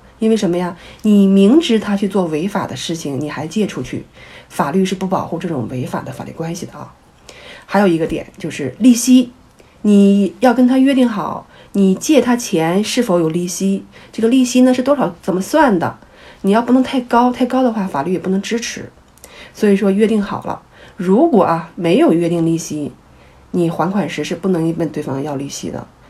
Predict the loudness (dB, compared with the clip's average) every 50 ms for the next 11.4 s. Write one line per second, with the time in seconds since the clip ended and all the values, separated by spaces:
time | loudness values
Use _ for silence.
0 | -8 -6 -4 -2 -2 -2 -2 -4 -6 -4 -2 0 0 0 -2 -4 -6 -6 -6 -8
1 | -8 -8 -6 -6 -6 -8 -8 -10 -10 -12 -10 -8 -8 -8 -8 -8 -10 -10 -12 -12
2 | -14 -16 _ _ -20 -20 -20 -20 -10 -2 2 4 4 4 4 2 0 2 2 4
3 | 4 4 4 4 2 2 2 2 4 4 4 4 2 0 -4 -2 -2 0 2 2
4 | 2 2 0 0 -2 -2 -2 0 0 0 0 -2 -2 -4 -8 -12 -16 -20 -20 -20
5 | -20 -20 -20 -10 -4 -2 0 2 4 4 2 2 0 0 0 0 0 -2 0 0
6 | -2 0 0 0 -2 -2 -4 -8 -8 -6 -6 -4 -2 -2 -2 -2 -2 -4 -6 -8
7 | -8 -8 -10 -10 -12 -14 -20 -20 -20 -20 -20 -10 -4 -2 0 0 0 0 2 4
8 | 4 4 2 -2 -6 -20 -18 -12 -6 -6 -4 0 2 4 4 6 4 2 2 -2
9 | -6 -4 0 2 2 2 2 0 -2 -4 -2 -2 -4 -6 -6 -4 -4 -4 -2 0
10 | 2 2 4 2 2 -2 -6 -20 _ _ _ _ -12 -6 -2 0 0 0 -2 -2
11 | -2 -2 -2 0 -2 -2 -4